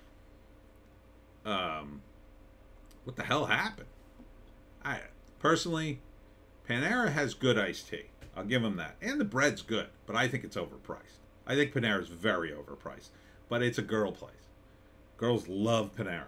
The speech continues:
Oh, God, they love it. They love going there and talking and having their soup. I'm having soup, so it's, it's, it's, uh, it's not, uh, bad for me. <laughs>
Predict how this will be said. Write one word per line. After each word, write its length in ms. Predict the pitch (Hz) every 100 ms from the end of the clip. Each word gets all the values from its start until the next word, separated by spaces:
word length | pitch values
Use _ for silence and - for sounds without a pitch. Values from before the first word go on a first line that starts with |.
| -
Oh, 220 | 135 127 101
God, 380 | 95 110 98
they 140 | 87 85
love 300 | 82 98 98
it. 100 | - - - - - - -
They 160 | - 82
love 260 | 104 101
going 240 | 110 107 101
there 240 | 104 110
and 80 | - -
talking 680 | - 139 127 - 123 123 123 - - - -
and 100 | -
having 300 | 123 117 110
their 140 | 95
soup. 440 | - - 123 107 - - -
I'm 120 | 202
having 260 | 170 147 -
soup, 500 | - - 262 - -
so 220 | - 147
it's, 240 | 196 - - -
it's, 260 | 165 - - -
it's, 300 | - - 131
uh, 220 | 117 101 - - - - -
it's 220 | 135 -
not, 240 | 170 143 -
uh, 120 | 117 -
bad 260 | 196 214
for 140 | 170 107
me. 100 | 101 - - - - - - -
<laughs> 60 | -